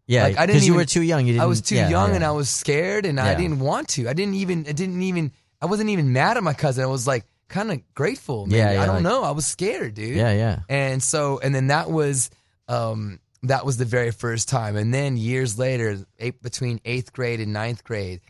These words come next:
Speaker 2: I was with my friend, uh, Michael Grubb. Rest in peace, brother. He was a drummer in our band for many, many years. And, uh, older. He was two years older than me,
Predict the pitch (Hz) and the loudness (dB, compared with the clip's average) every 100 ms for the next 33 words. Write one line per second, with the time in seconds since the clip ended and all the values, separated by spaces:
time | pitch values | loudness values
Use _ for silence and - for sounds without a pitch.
0 | _ - 113 107 120 - 113 101 - 123 | _ -8 -6 -4 -6 -6 -6 -6 -6 -6
1 | 110 101 98 98 98 110 117 120 101 110 | -4 -6 -6 -8 -6 -4 -6 -8 -8 -6
2 | 110 92 107 110 117 104 110 92 101 101 | -4 -4 -6 -6 -8 -10 -10 -10 -10 -8
3 | 104 123 120 107 117 117 113 101 101 98 | -6 -4 -4 -4 -4 -2 -2 -4 -4 -6
4 | 110 107 101 - 98 110 107 104 95 95 | -4 -4 -6 -8 -8 -6 -4 -6 -8 -8
5 | 95 87 - _ _ _ - 107 104 101 | -10 -10 -16 _ _ _ -8 -4 -4 -4
6 | 101 98 92 92 123 120 107 104 - 151 | -4 -4 -4 -2 -2 -2 -4 -6 -6 -4
7 | 139 123 117 113 101 95 90 | -4 -2 -4 -4 -8 -10 -12